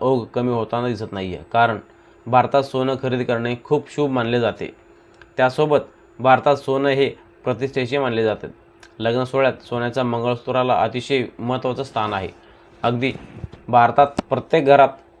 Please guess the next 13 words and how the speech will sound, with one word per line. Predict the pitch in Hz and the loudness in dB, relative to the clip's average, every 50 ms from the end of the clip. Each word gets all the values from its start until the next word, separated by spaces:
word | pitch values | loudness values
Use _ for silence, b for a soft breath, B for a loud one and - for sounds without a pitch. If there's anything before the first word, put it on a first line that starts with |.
| _ | _
थोडाफार | - 131 131 135 127 113 131 135 131 | -2 2 4 4 4 6 6 4 4
प्रमाणात | 127 - - _ _ - - 123 123 127 131 131 135 - - | 4 -2 -10 _ _ -4 -2 0 0 0 0 -2 -4 0 0
का | 131 | 2
होईना | 127 127 127 131 123 | 2 2 0 -2 -4
प्रत्येकाकडे | 117 - - 117 113 - 131 123 123 120 123 127 | -4 -6 -10 -8 -6 -4 -4 -2 -2 -2 -2 -2
सोन्याचे | 127 - 127 120 120 117 131 | -2 -4 -4 -6 -4 -4 -4
दागिने | 123 117 110 104 113 120 117 | -2 -2 -2 -2 -2 -4 -4
असतात. | 110 101 - 98 78 - - _ _ _ _ _ _ _ _ _ _ _ - | -6 -6 -8 -10 -12 -12 -16 _ _ _ _ _ _ _ _ _ _ _ -8
सोन्याचे | - 120 120 127 127 135 139 | -4 -4 -2 -2 -2 0 2
दागिने | 131 127 131 135 135 135 | 2 2 2 2 0 0
महाग | 131 120 120 123 131 123 | -2 0 0 0 2 2
असतात, | 123 123 127 - 127 110 - - | 0 0 0 -2 -2 -2 -2 -4
पण | - 127 | -4 -4